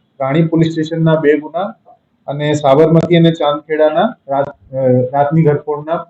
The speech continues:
ટોટલ પાંચ ગુનાઓ ઉકેલવામાં આવ્યા છે. સાથે સાથે ગાંધીનગર સેક્ટર એકવીસ ને ગાંધીનગર સેક્ટર સાત ત્યાંથી બે વ્હીકલ ચોરી જે છે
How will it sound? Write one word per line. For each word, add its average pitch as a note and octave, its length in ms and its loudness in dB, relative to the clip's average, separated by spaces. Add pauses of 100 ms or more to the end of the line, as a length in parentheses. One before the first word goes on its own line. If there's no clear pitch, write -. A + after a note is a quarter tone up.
(120)
ટોટલ D3+ 300 4
પાંચ D3 340 0
ગુનાઓ D3 400 0
ઉકેલવામાં D3+ 580 0
આવ્યા D#3 160 4
છે. F3+ 160 -6
સાથે D3 340 -2
સાથે D#3+ 540 0 (540)
ગાંધીનગર D3+ 460 2
સેક્ટર D#3 380 -2
એકવીસ F#3 400 -8
ને F3 100 -6
ગાંધીનગર D3 440 0
સેક્ટર D3+ 380 -6
સાત C#3 500 -2
ત્યાંથી D3+ 380 -4
બે C3+ 140 2
વ્હીકલ D#3 460 4
ચોરી D#3 320 2
જે D3+ 140 0
છે D3 420 -4